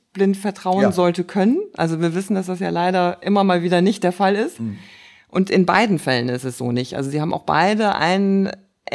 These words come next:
Speaker 1: Elternpartner sehr früh verloren. Also Christian Morgenstern seine Mutter und Margareta hat ihren Vater sehr früh
Speaker 2: Mhm.
Speaker 1: verloren. Und beide haben sich in ihrer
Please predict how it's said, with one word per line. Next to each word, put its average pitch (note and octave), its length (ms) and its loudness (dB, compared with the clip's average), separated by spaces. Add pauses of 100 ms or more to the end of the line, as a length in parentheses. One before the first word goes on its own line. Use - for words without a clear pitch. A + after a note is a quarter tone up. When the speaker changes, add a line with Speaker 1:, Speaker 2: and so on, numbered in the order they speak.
(160)
Speaker 1:
Elternpartner F3+ 960 -2
sehr E3+ 160 -2
früh F#3+ 220 -2
verloren. F3 480 0 (320)
Also E3 220 -2
Christian F3 360 -2
Morgenstern E3+ 560 2
seine D3+ 240 2
Mutter F#3+ 480 0 (160)
und F3+ 580 4 (340)
Margareta F3 640 2
hat G3+ 160 -4
ihren F#3+ 160 0
Vater E3+ 420 0
sehr A#2 140 -8
früh - 180 -12
Speaker 2:
Mhm. G#2+ 40 -8
Speaker 1:
verloren. C3 520 -10 (120)
Und E3+ 180 -4
beide B3 640 2 (260)
haben G3+ 340 0
sich G3 420 -6
in G3 120 0
ihrer F3 800 2